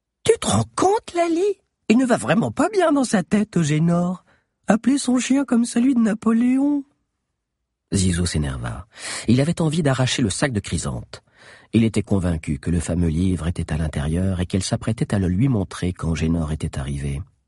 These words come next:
Ce livre, Chryse, montre-le-moi. Elle tourna enfin les yeux vers lui, sans s'adresser cette fois à Lali.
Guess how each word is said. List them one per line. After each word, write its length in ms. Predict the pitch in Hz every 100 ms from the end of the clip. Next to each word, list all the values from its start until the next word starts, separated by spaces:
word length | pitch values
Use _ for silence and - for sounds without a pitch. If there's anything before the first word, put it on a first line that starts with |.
| _
Ce 160 | - -
livre, 500 | 143 156 214 170 90
Chryse, 540 | - 165 190 127 76 - _ _ -
montre-le-moi. 800 | 160 180 185 185 202 208 98 - _ _ _ _ _ _ _ _ _ _ _ _ _ _ _ _ _ _ _
Elle 160 | 120 117
tourna 320 | - 120 127
enfin 280 | 123 - 104
les 220 | 101 92
yeux 120 | 104
vers 260 | 120 101 92
lui, 380 | 87 80 87 135 _ _ _ -
sans 160 | -
s'adresser 480 | 147 123 113 117 -
cette 220 | 139 101
fois 240 | - 139 131
à 120 | 101
Lali. 400 | 92 78 76 95